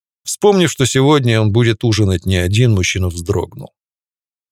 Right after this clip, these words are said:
Эта девчонка явно нарушала распорядок его дней и жизни. Прожив больше двухсот лет в полном одиночестве,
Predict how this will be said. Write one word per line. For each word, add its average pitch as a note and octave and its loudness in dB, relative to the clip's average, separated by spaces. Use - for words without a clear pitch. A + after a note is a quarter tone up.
Эта B2 0
девчонка B2+ 0
явно D3 2
нарушала D3 2
распорядок C3 0
его A#2 2
дней A#2+ 2
и A2 0
жизни. G#2 -4
Прожив D3 0
больше C#3+ 0
двухсот C3+ 0
лет C3+ 0
в - -20
полном B2+ 0
одиночестве, A2+ -2